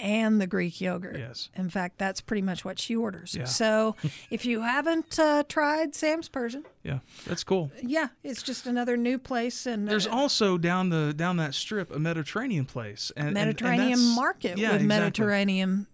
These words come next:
Speaker 1: uh,
Speaker 2: Yeah.
Speaker 1: uh, food
Speaker 2: Restaurant
Speaker 1: option
Speaker 2: kinda,
Speaker 1: in there.
Speaker 2: yeah,
Speaker 1: Yeah,
Speaker 2: built
Speaker 1: little
Speaker 2: in.
Speaker 1: cafe.
Speaker 2: Uh, this part of the world does barbecue well. It does burgers. It does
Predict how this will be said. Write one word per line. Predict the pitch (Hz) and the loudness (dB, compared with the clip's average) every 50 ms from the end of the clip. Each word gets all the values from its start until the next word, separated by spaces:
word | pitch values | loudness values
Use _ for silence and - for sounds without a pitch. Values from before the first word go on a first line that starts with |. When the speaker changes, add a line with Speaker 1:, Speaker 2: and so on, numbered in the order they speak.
| _ - | _ -4
Speaker 1:
uh, | - | -2
Speaker 2:
Yeah. | 202 190 185 175 196 202 - - 226 220 - - 180 | -2 -2 -2 -4 -6 -8 -10 -12 -12 -12 -10 -12 -12
Speaker 1:
uh, | 226 - - - | -12 -12 -16 -18
food | - - - 165 | 0 4 6 6
Speaker 2:
Restaurant | 175 165 196 202 202 147 | 8 8 6 6 6 4
Speaker 1:
option | 135 - 208 | 4 2 2
Speaker 2:
kinda, | 156 147 139 | 4 4 6
Speaker 1:
in | 135 131 | 4 4
there. | 131 196 196 196 196 | 4 2 2 0 2
Speaker 2:
yeah, | 202 214 226 220 214 202 | 2 4 4 4 4 2
Speaker 1:
Yeah, | 196 | 2
Speaker 2:
built | - 220 | 2 2
Speaker 1:
little | 220 220 202 | 2 4 2
Speaker 2:
in. | 135 127 120 - | 2 0 -4 -4
Speaker 1:
cafe. | - 226 202 196 - 214 196 196 196 - - - - - - | -2 0 0 0 0 -2 -2 -2 -2 -4 -8 -18 -20 -16 -8
Speaker 2:
Uh, | - - 170 120 - - - - - - - - - | -8 -8 -8 -8 -12 -18 -20 -20 -20 -20 -20 -16 -12
this | 165 170 165 160 131 123 165 220 214 | -8 -6 -6 -6 -6 -2 -2 -2 -2
part | - - 247 220 208 | 0 0 2 2 4
of | 190 | 4
the | 185 | 2
world | 180 180 180 170 147 | 2 4 2 2 2
does | 143 139 131 | 2 0 0
barbecue | 127 147 175 226 226 240 - - 247 240 233 | 2 2 2 4 2 0 -4 -4 -4 -2 -2
well. | 226 226 226 233 240 240 | -2 -2 -2 -2 -4 -6
It | 226 160 | -8 -6
does | 147 143 135 127 | -4 -2 -2 -2
burgers. | 131 131 135 170 190 208 208 220 226 226 214 180 151 | -2 0 2 4 4 4 2 0 -6 -6 -6 -6 -6
It | 156 151 139 | -6 -4 -2
does | 147 147 139 139 139 135 127 - - - | 0 0 2 2 0 0 0 -2 -4 -4